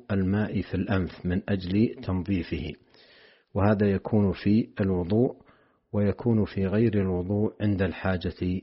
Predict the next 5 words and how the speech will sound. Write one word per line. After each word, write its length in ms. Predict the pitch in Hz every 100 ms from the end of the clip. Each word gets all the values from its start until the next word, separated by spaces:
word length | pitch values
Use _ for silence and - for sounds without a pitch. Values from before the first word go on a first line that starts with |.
| -
إلى 140 | 92
ذلك. 640 | 82 82 78 82 - - - _ _ _ _ _ _ _ -
قوله: 280 | 131 139 123
"وقص 600 | 123 113 - 131 - 123
الأظفار"، 640 | 107 104 92 - 117